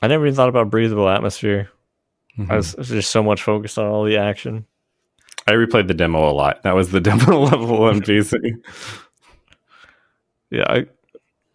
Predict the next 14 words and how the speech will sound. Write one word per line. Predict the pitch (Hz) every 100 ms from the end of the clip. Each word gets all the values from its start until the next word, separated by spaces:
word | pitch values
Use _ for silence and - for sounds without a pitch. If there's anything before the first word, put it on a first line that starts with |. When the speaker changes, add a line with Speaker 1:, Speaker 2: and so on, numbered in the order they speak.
| _ _ _ _ -
Speaker 1:
I |
feel | - 170
like | 175 -
Halo | 131 127 113
one | 104 104
did | 101 101
a | 101
good | 95 101
job | 92 95 90 95
as | -
far | 104 95
as | 92 92 - _ _ _ _ _ -
conveying | 113 104 98 98 87
scale. | - - 92 90 98 107